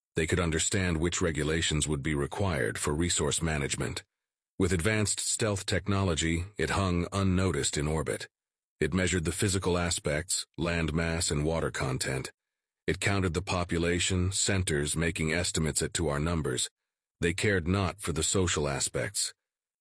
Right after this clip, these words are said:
They reasoned that it would be different to how we acted on the galactic stage. If they had, maybe things would have turned out differently. The only part of our culture it sampled was that of the noise we made.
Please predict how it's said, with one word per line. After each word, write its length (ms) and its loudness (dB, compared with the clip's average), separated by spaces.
They 120 2
reasoned 540 0
that 140 2
it 80 0
would 140 0
be 120 0
different 420 0
to 100 0
how 120 0
we 220 0
acted 340 0
on 160 0
the 80 -2
galactic 500 -2
stage. 580 -2
If 180 0
they 140 2
had, 480 0
maybe 240 -4
things 320 -2
would 100 0
have 100 -2
turned 320 -2
out 220 -2
differently. 600 -2
The 100 0
only 240 0
part 260 -2
of 120 -4
our 120 -2
culture 460 -2
it 100 -2
sampled 520 0
was 200 -2
that 240 0
of 80 -2
the 100 -2
noise 460 0
we 120 -2
made. 460 -4